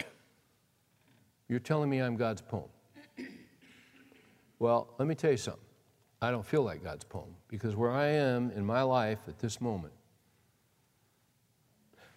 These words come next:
aren't poems supposed to rhyme? Well, let me tell you something.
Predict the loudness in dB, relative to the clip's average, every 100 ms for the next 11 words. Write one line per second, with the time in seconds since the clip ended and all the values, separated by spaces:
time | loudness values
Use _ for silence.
0 | 0 2 2 4 4 4 -2 -2 0 0
1 | -2 -2 -2 -4 -10 -20 _ _ _ -20
2 | _ -20 -20 -20 -20 -20 -20 -20 -20 -20
3 | -20 -20 -20 _ -20 _ _ -20 -20 _
4 | -20 _ _ -20 -2 2 4 2 2 0
5 | 0 -4